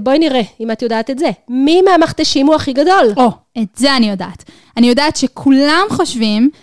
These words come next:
Speaker 2: שהמכתש הגדול הוא הכי גדול, אבל פשוט גילו אותו לפני שגילו את מכתש רמון,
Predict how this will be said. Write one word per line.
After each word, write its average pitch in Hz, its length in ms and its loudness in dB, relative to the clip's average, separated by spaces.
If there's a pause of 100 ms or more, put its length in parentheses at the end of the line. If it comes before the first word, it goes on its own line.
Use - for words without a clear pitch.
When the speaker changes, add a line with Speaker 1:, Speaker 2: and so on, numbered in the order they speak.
Speaker 2:
שהמכתש 269 840 0
הגדול 208 640 -2 (200)
הוא 254 260 2 (460)
הכי 277 260 -4
גדול, 196 420 -4 (520)
אבל 294 340 0 (200)
פשוט - 380 -6
גילו 233 280 0
אותו 302 200 -4 (160)
לפני 277 360 0
שגילו 214 460 -4 (200)
את - 120 -4
מכתש 196 420 -6
רמון, 311 280 2